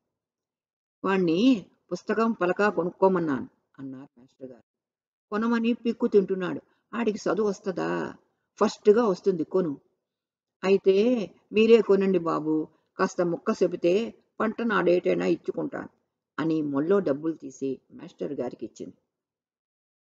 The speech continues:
ఆ వేళ కూర్మిగాడు అరుగు మీద కూర్చుని పుస్తకం చదువుతూ ఉండగా వెంకడు చూశాడు. అరటి మొక్కలకు నీళ్లు తోడి తోడి జుమాయించిపోయి వచ్చాడు.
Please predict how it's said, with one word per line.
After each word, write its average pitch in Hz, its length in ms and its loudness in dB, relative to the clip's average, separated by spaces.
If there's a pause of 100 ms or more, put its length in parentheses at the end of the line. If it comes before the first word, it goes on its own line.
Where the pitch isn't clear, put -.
(260)
ఆ 131 120 -2
వేళ 143 480 -2 (100)
కూర్మిగాడు 160 540 -4
అరుగు 139 200 -2
మీద 156 160 -4
కూర్చుని 139 720 -6 (420)
పుస్తకం 196 340 -4
చదువుతూ 147 440 -2
ఉండగా 143 560 -6 (360)
వెంకడు 160 500 -4
చూశాడు. - 340 -6 (1400)
అరటి 143 260 6
మొక్కలకు 190 440 6
నీళ్లు 170 280 0
తోడి 160 300 2
తోడి 143 440 -2 (560)
జుమాయించిపోయి 185 720 2
వచ్చాడు. 113 380 -6